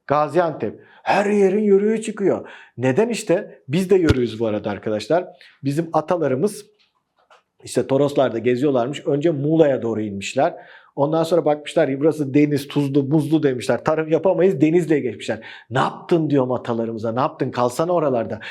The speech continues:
Akyaka'nın orada olduğu yerde kalsan ya. Biz şu anda belki ders anlatmıyorduk, değil mi? Ben ne yapıyordum şu anda? Orada beach club'ımı işletiyordum belki. Ama yapamıyoruz. Bizim dedeler geçmiş dağın arka tarafına,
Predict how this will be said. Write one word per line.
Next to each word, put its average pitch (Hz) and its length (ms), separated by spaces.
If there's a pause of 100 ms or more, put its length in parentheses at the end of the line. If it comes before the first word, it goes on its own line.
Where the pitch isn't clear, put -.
(220)
Akyaka'nın 147 500
orada 151 260
olduğu 143 260
yerde 139 340
kalsan 123 440
ya. 120 180 (320)
Biz 143 180
şu 160 140
anda 147 240
belki 156 280
ders 156 220
anlatmıyorduk, 156 600
değil 156 120
mi? 147 140 (300)
Ben 135 200
ne 151 40
yapıyordum 156 400
şu 156 120
anda? 156 520
Orada 151 340
beach 185 220
club'ımı 160 360
işletiyordum 151 560
belki. 101 360 (440)
Ama 143 220
yapamıyoruz. 160 840 (360)
Bizim 147 240
dedeler 156 360
geçmiş 151 440
dağın 143 200
arka 156 320
tarafına, 123 400